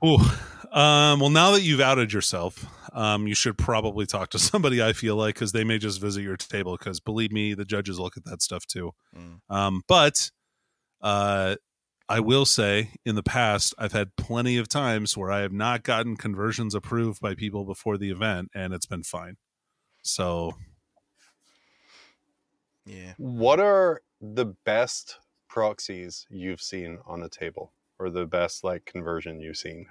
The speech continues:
Speaker 3: at a, a tournament?
Speaker 2: <laughs> Best.
Speaker 1: The
Speaker 3: Yeah, we're
Speaker 1: best, the
Speaker 3: being
Speaker 1: best
Speaker 3: positive
Speaker 1: army
Speaker 3: here.
Speaker 1: I've seen in a while, even though it was painted like garbage,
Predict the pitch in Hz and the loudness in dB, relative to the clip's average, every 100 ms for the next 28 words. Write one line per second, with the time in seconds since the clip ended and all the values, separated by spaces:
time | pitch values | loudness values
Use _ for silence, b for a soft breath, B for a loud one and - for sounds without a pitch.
0 | - 110 - 85 - 85 87 87 _ _ | -14 -12 -10 -10 -10 -10 -10 -14 _ _
1 | _ _ _ _ _ _ - - _ _ | _ _ _ _ _ _ -20 -20 _ _
2 | _ _ _ - _ - - _ _ _ | _ _ _ -20 _ -20 -20 _ _ _
3 | _ _ _ _ _ B B B B B | _ _ _ _ _ B B B B B
4 | B B B - - 127 120 - - 147 | B B B -20 -6 -2 -2 -2 2 4
5 | 220 - - - b b b b - 113 | 4 2 0 -4 b b b b -2 4
6 | 151 175 90 104 135 139 120 - 104 - | 6 6 4 4 2 2 0 -2 -4 -2
7 | 110 98 98 - 101 98 101 95 92 131 | -2 -2 -4 -6 -6 -4 -2 -2 0 0
8 | 123 127 127 117 - - 113 104 92 87 | 0 2 0 -4 -6 -4 -2 -2 -4 -8
9 | 85 98 101 85 80 - | -6 -6 -4 -6 -6 -6